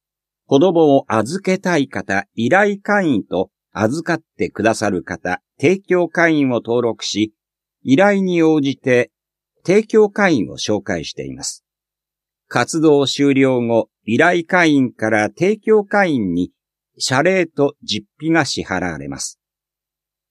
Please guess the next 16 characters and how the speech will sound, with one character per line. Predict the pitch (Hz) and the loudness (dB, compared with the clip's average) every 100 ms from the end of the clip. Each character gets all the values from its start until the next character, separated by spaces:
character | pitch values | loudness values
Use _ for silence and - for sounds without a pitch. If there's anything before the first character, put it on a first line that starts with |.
| _ | _
活 | - 123 147 165 | -6 -4 0 4
動 | 160 | 4
内 | 156 147 120 | 4 2 2
容 | 98 90 | 0 0
は、 | 104 117 _ _ _ _ _ 135 | -2 -4 _ _ _ _ _ 0
保 | 190 | 2
育 | 214 - 208 | 0 -4 -4
施 | - | -4
設、 | - 123 - 90 92 - | -4 -4 -4 -8 -6 -2
習 | 110 120 180 | 0 2 2
い | 180 | 2
事 | 170 160 160 160 | -2 -2 0 0
へ | 143 | 0
の | 85 | -2
送 | - - 101 110 | -6 -2 2 2
迎、 | 95 82 73 | 0 -4 -10